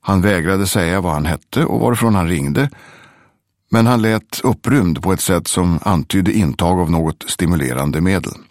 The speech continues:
Han hade dessutom ett gott råd. "Nu har en av de där tokiga studenterna hoppat från taket igen. Glöm inte att ta med några hinkar när ni ska hämta honom."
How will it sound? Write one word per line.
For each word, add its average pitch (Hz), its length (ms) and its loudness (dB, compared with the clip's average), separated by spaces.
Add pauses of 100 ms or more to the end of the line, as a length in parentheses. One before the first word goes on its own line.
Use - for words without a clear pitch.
(1400)
Han 117 200 2
hade 120 160 2
dessutom 110 440 0
ett 90 100 0
gott 87 260 -2
råd. 76 360 -2 (1300)
"Nu 123 380 4
har 135 300 0
en 87 260 2
av 101 140 0
de 113 160 2
där 73 180 -2
tokiga 82 560 -2
studenterna 92 640 0
hoppat - 480 -2
från 87 180 -2
taket 107 480 -2
igen. 67 400 -6 (720)
Glöm 117 380 2
inte 78 460 -2
att - 240 -4
ta 117 120 2
med 71 240 0
några 78 180 0
hinkar 85 680 0
när 65 100 -4
ni 71 120 -2
ska - 140 -4
hämta 76 340 -2
honom." 85 320 -2